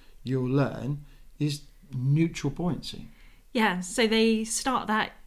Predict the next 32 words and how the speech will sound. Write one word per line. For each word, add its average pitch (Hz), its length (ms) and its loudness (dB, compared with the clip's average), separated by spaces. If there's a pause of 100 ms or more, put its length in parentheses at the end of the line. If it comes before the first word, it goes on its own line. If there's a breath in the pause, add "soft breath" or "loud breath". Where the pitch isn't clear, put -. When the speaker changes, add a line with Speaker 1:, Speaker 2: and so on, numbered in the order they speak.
(220)
Speaker 2:
um, 208 380 0
with 208 160 0
no 226 180 4
fins 220 400 2
on 277 340 -4 (200)
and 170 120 2
Speaker 1:
Yeah. 196 60 2
Speaker 2:
no 208 140 2
tank 226 400 0
on. 269 380 -6
So 202 480 -4
literally, 202 640 -4 (320 loud breath)
they're 196 80 -6
starting 208 380 2
very 220 260 0
much - 220 -4
from 190 320 -4 (100)
basics - 720 -6
to 196 100 -8
get 208 220 -4
the 175 60 -6
basics 180 560 -6
before 196 300 -4
you 180 100 -4
start - 280 -6
putting 190 200 -8
your 180 140 -6
kit - 260 -10
on. 143 180 -12 (140)
Speaker 1:
Yeah, 113 240 -4
so 151 300 2
teaching, 175 800 0